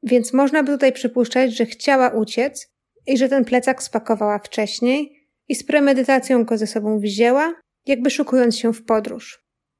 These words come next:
Istnieje prawdopodobieństwo, że Aisha mogła spakować plecak w nocy na minuty przed, y, ucieczką, jednakże tutaj istnieje możliwość, że jej brat mógłby się obudzić, no gdyż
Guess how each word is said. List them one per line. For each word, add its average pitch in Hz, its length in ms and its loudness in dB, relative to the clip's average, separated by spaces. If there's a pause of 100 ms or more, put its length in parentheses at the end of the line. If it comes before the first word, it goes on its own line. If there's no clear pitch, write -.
(320)
Istnieje 359 440 2
prawdopodobieństwo, 254 1080 2
że 233 200 2
Aisha 233 340 2
mogła 226 280 2
spakować 226 560 -2
plecak 220 540 -2
w 220 180 -4
nocy 233 800 0 (300)
na 233 120 2
minuty 247 500 4
przed, 214 460 -2
y, 214 340 -2 (100)
ucieczką, 233 800 0 (380)
jednakże 294 440 2
tutaj 277 380 2
istnieje 262 500 2 (180)
możliwość, 254 800 2
że 226 540 2
jej 220 260 2
brat 285 480 0 (260)
mógłby 247 240 2
się 269 180 4
obudzić, 247 680 0 (180)
no 277 160 0
gdyż 269 320 -2